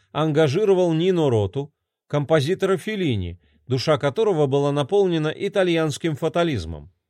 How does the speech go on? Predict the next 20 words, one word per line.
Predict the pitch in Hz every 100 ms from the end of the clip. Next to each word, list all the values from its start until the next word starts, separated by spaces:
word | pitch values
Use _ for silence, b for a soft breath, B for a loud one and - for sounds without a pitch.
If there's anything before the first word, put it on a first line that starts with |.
| _ _ _ _ _ _
Режиссёр | 123 135 120 143 - 233
доставил | 170 151 127 190 175 160
бобины | 131 151 185 180 143
с |
плёнкой | - 180 190 151 113 92 b -
на | 147
студию | - 196 165 151 151
Рота | 180 202 180
в | 170
Риме, | 196 131 92 - _ _ _
а | 123
тот | 120 127 139 - _ -
в | 120
ответ | 131 190 233
отправил | 208 - 190 180 180
ему | 170 160
кассету | 135 139 - 220 185 101 b b -
с | 110
бессмертным | 123 190 - 208 208 190 175
вальсом, | 110 110 104 156